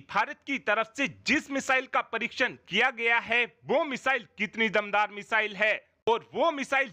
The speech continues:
चाइना के अंदर किस लेवल तक की तबाही मचा सकती है। साथ में डीआरडीओ की तरफ से ये भी बताया गया है कि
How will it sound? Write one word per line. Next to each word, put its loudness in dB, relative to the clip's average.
चाइना 0
के -4
अंदर 0
किस 0
लेवल 0
तक -2
की 0
तबाही -2
मचा 0
सकती -4
है। 2
साथ 0
में -4
डीआरडीओ 0
की -4
तरफ 0
से 0
ये 2
भी -2
बताया 2
गया 0
है -4
कि 0